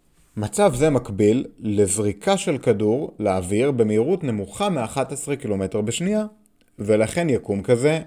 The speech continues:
ית-, יתפשט, יעצור ויקרוס לתוך עצמו. המצב הבא הוא המצב בו האנרגיה הקינטית גבוהה מהאנרגיה הפוטנציאלית.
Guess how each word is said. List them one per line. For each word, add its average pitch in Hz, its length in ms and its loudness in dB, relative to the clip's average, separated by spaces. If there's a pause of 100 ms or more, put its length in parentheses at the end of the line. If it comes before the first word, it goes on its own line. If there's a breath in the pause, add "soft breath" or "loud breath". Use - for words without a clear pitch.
(240)
ית-, - 180 -16 (240)
יתפשט, 101 800 0 (300)
יעצור 113 720 -2 (220)
ויקרוס 131 560 0
לתוך 123 300 0
עצמו. 120 420 -4 (1700 soft breath)
המצב 101 680 2
הבא 202 220 6 (580)
הוא 127 360 2
המצב 107 440 2
בו 139 140 4
האנרגיה 123 500 4
הקינטית 185 680 -4
גבוהה 123 580 0
מהאנרגיה 120 640 2
הפוטנציאלית. 110 920 0